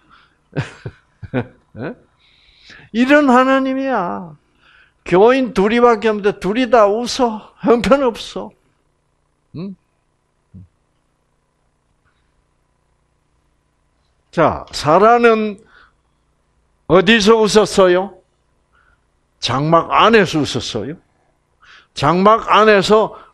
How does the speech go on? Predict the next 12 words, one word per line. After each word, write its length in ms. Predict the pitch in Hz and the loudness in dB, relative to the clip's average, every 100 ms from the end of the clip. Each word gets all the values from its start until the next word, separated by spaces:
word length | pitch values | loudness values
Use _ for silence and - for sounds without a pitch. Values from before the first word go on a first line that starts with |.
| - | -4
어떻게 480 | 139 151 214 214 220 | -2 2 0 2 2
웃었어요? 840 | 190 208 190 - 190 185 185 - _ _ _ _ _ _ _ | 2 0 0 2 2 2 0 -8 _ _ _ _ _ _ _
속으로 540 | - - 226 247 240 180 | -12 -2 -2 -2 -4 -6
웃었습니다. 680 | - 120 - - - - _ _ _ _ - - _ _ 104 | -8 -14 -16 -18 -20 -20 _ _ _ _ -20 -20 _ _ -16
어, 160 | 98 - | -16 -14
사람이면 1300 | - - 170 196 208 220 220 208 190 170 185 226 214 | -8 0 2 4 4 2 2 2 2 2 2 0 -4
그거를 520 | 139 135 151 151 180 - | -4 -2 -2 -2 -4 0
알 380 | 127 165 165 147 | 2 4 4 2
리가 680 | 135 127 117 143 196 - _ _ _ _ _ _ - | 0 -2 0 0 0 -6 _ _ _ _ _ _ -20
없죠. 500 | 101 - - 98 - _ _ - | -20 -20 -16 -16 -16 _ _ -14
장막 600 | - 127 170 202 214 _ | -12 -10 -10 -10 -12 _
안에서 500 | - 123 92 - - | -14 -12 -12 -14 -20